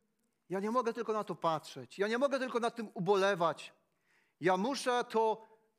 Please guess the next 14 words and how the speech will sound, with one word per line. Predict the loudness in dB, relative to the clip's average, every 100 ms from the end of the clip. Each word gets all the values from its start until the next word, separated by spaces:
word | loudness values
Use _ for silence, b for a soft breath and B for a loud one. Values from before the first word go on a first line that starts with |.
| -2
rozwiązać, | -2 0 2 2 2 0 -2 -4 -2
ja | 0
muszę | 0 -2
coś | -2 -4
z |
tym | -4 -2
zrobić". | 2 2 2 -4 -10 -14 -18 _ _ _ _ _ _ _ _ _ _ _ _ _ _ _ _ _ _ _ -10
I |
my | -6
dobrze | -4 -4 -4
wiemy, | -2 -4 -6 -10 -12 _ _ _
czytając | -14 -8 -6 -8 -12 -20 _ _ _ _ _
Biblię, | -10 -8 -8 -8 -10 -8
że, | -4 -4